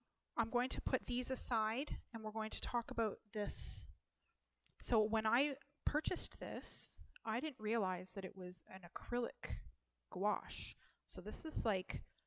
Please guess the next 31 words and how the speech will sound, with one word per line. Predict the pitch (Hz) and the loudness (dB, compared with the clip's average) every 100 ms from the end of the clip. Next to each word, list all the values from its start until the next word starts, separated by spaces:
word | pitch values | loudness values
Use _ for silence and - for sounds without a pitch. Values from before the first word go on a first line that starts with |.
| _ _ 190 | _ _ -4
uh, | 180 170 | -2 -2
this | 190 - | -2 -4
is | 277 | -2
made | 226 214 | -4 0
by | 214 | 0
the | 208 | 0
company | - 196 - 185 175 | -2 0 0 0 -6
Holbein, | - 220 208 175 170 185 240 - - _ _ _ _ _ - | 0 2 4 2 0 -8 -12 -14 -18 _ _ _ _ _ -4
and, | 196 190 190 185 185 196 - | -2 0 -2 -4 -6 -10 -6
uh, | 190 180 175 170 165 - | -4 -2 -2 -4 -6 -6
I, | - 180 - | -8 -8 -8
it's | - 190 | -8 -6
a | |
Japanese, | - 190 - 202 190 185 185 - - - | 0 2 2 0 -8 -10 -10 -8 -8 -6
um, | 196 175 170 170 - | -6 -6 -8 -12 -6
company, | 175 180 170 202 262 - - - - | -2 -2 -2 -6 -8 -10 -20 -20 -12
and | 196 190 190 190 | -6 -4 -4 -6
they've | 180 185 190 | -4 -2 -2
made | 214 226 247 | -2 -4 -2
this | 254 - - - | -2 -2 -8 -6
acrylic | 240 - 202 233 247 - - - - - - | -6 -2 0 2 0 -6 -4 -4 -4 -8 -2
gouache, | 226 320 - - - - | 2 4 2 0 -2 -2
so | - - 202 190 185 - | -4 0 2 2 2 -2
it | 214 208 | -4 -2
will | 208 196 196 | -4 -4 0
not | 196 - 220 | 0 0 -2
re-wet | 208 185 180 214 - | -2 2 4 2 -2
once | 202 - | -12 -8
it's | - - - | -8 -6 -6
dry. | 180 170 185 247 330 _ - - _ _ - | -2 -2 0 -2 -4 _ -20 -20 _ _ -10
Um, | 202 190 180 | -6 -4 -6